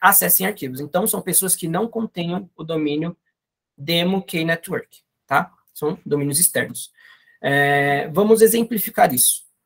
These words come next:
Vou colocar aqui o Felipe. É, ponto Lopes, arroba Q I network ponto com ponto B R.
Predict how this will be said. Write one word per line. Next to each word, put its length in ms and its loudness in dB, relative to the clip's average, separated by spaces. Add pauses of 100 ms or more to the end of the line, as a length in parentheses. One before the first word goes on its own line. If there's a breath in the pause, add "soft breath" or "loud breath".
(920)
Vou 120 -8
colocar 220 -4
aqui 420 -4
o 260 -6
Felipe. 840 -10 (1200)
É, 440 -10 (240)
ponto 320 -18
Lopes, 1000 -10
arroba 640 -10 (440)
Q 140 -6
I 320 -4 (2500)
network 1120 -16 (500)
ponto 260 -20 (160)
com 80 -16
ponto 200 -20
B 60 -16
R. 80 -20